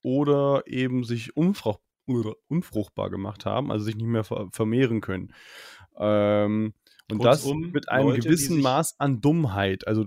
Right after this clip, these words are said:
Speaker 1: man kann nicht einfach diesen Preis bekommen, weil man mit dem Auto vom Baum gefahren ist. So, das passiert zu viel. Das ist nicht dumm, also das ist zwar dumm
Speaker 2: Ja, d-
Speaker 1: gelaufen, aber das ist keine, du-, kein dummer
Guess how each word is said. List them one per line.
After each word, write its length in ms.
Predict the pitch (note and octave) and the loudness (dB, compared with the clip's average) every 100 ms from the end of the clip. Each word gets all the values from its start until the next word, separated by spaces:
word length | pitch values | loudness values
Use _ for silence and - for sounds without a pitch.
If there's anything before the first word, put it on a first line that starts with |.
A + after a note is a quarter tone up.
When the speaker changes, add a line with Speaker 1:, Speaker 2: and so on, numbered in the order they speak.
| - | -4
Speaker 1:
man 280 | - A#2+ B2+ | -4 0 0
kann 320 | - D#3+ E3+ | 0 -2 0
nicht 240 | E3 F3 - | -2 -2 0
einfach 320 | D#3+ E3 D#3+ | 0 0 0
diesen 260 | D3+ C#3 | 0 -2
Preis 320 | - A#2 D3+ - | -2 0 0 -2
bekommen, 580 | C#3+ - C#3+ D#3+ C3+ | -10 -2 0 0 -2
weil 160 | A#2 B2+ | -2 0
man 280 | C3+ C3 B2+ | 0 0 0
mit 140 | B2 - | -2 -2
dem 80 | |
Auto 300 | - C3+ C3 | -4 -2 -2
vom 180 | A#2 G#2+ | -2 4
Baum 240 | G#2+ A#2+ A#2 | 8 8 6
gefahren 400 | G#2+ F#2+ F#2+ G2 | 0 -4 -6 -8
ist. 160 | - | -10
So, 220 | G2 F2+ - - | -8 -10 -12 -6
das 160 | C#3 - | -4 0
passiert 320 | B2+ - A#2 | -2 -2 -10
zu 120 | F#2 | -12
viel. 420 | - G#2+ A#2 G2+ - - - _ | -10 -2 2 0 -2 -20 -20 _
Das 180 | G#2+ G2+ | -8 -6
ist 120 | A#2 | -4
nicht 200 | A2 - - | -4 -4 0
dumm, 280 | B2+ D3+ - | 0 2 -2
also 160 | G2 | -2
das 100 | G2+ | -2
ist 180 | G#2 - | -4 -4
zwar 120 | G2+ | -4
dumm 140 | G2 B2 | 0 2
Speaker 2:
Ja, 60 | |
d- 60 | A2+ | 2
Speaker 1:
gelaufen, 480 | G#2+ A#2+ D3 E3+ - | 6 6 6 2 -2
aber 240 | A2 A2+ A2+ | -2 2 4
das 140 | A#2 | 4
ist 160 | B2 - | 0 -2
keine, 360 | B2 A2+ G#2+ | 0 0 -2
du-, 140 | G#2 A2 G#2 - | -4 -8 -10 -8
kein 260 | A#2+ A#2 | -2 -2
dummer 440 | A#2 C#3 A#2 G#2+ | 0 0 2 0